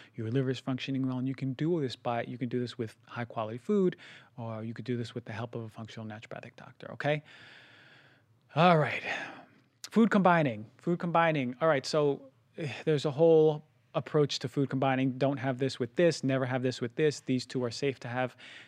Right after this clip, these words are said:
together and you'll be in the best health of your life. Okay, I take it with a grain of salt.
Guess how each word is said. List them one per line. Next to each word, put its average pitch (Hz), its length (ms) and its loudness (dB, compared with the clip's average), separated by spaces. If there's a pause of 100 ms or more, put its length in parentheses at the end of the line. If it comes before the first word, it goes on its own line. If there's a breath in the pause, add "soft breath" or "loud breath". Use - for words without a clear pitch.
together 135 520 4
and 120 360 -4
you'll 120 100 -4
be 117 140 -4
in 110 80 -8
the 104 60 -12
best 113 220 -10
health 120 160 -12
of - 20 -14
your - 140 -8
life. - 280 -8 (760 loud breath)
Okay, 113 280 2 (500)
I 160 80 4
take 185 180 2
it 180 40 2
with 160 120 2
a 135 40 -2
grain 135 160 0
of 117 80 -6
salt. - 260 -12